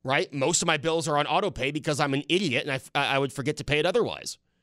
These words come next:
As I said, every year, less and less holiday cards, more through email, more on Facebook. Some, uh, some of my friends will just hand me one here at work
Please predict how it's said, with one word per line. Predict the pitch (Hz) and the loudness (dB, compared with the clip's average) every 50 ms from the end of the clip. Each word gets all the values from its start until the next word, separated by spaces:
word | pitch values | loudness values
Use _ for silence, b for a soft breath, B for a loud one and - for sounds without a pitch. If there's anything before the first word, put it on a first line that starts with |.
| _ _ _ _ _ _ _ _ _ _ _ _ _ _ _ _ _ _ _ _ _ _ - | _ _ _ _ _ _ _ _ _ _ _ _ _ _ _ _ _ _ _ _ _ _ 0
As | 147 170 156 | 2 2 2
I | 180 175 | 0 0
said, | 156 - - 180 208 180 110 95 98 - - _ - _ - - - - - | 0 2 2 2 2 2 0 -4 -10 -16 -20 _ -20 _ -20 -18 -18 -12 -4
every | - 151 175 165 175 190 | -2 0 0 0 0 -2
year, | 170 165 185 214 208 160 135 | 0 0 0 2 2 2 0
less | 117 101 104 131 156 180 180 - - | -2 -2 -2 0 0 0 0 -2 -4
and | - 185 175 156 156 | -2 0 0 0 0
less | 165 180 180 - - | 0 0 0 -2 -2
holiday | - 156 170 185 190 160 139 131 | -2 0 2 2 2 0 0 -4
cards, | - 127 127 113 98 92 95 104 | -2 -4 -4 -4 -4 -6 -8 -4
more | 123 127 139 156 165 170 175 151 b b b b b | 0 2 2 4 4 2 0 -2 b b b b b
through | - - - 151 170 170 170 165 160 - - | -16 -4 0 2 4 4 4 2 0 -4 -4
email, | 202 226 226 185 151 120 113 107 | -2 -2 0 2 2 2 0 0
more | 101 107 117 135 151 160 | -2 -2 -2 -2 0 0
on | 165 170 160 | 0 0 -2
Facebook. | - - - 190 208 214 - - - 92 65 62 - - _ _ _ _ _ _ _ _ _ _ _ _ _ _ _ _ _ _ _ _ _ _ _ _ _ _ _ | 0 0 0 2 2 2 0 -2 -4 -6 -8 -10 -16 -20 _ _ _ _ _ _ _ _ _ _ _ _ _ _ _ _ _ _ _ _ _ _ _ _ _ _ _
Some, | - - - - 147 143 170 180 180 - | -6 -2 0 2 2 2 2 0 0 -2
uh, | 147 175 160 160 160 | 0 2 2 2 2
some | 151 - - 180 160 160 185 | 2 2 2 0 0 0 -2
of | 170 - | -2 -2
my | 170 165 160 | -2 -2 -2
friends | 156 - - 170 170 185 190 202 156 | -2 -2 -2 0 0 0 -2 -2 -2
will | 156 160 | -2 -2
just | 139 160 160 - | 0 0 -2 -2
hand | - - 151 165 185 180 | 0 0 0 0 2 2
me | 180 180 | 2 2
one | 170 180 185 185 | 2 2 2 2
here | 165 113 160 190 202 | 0 0 2 2 2
at | 202 - 180 | 0 0 0
work | 208 233 240 - - - | 0 0 0 -2 -6 -12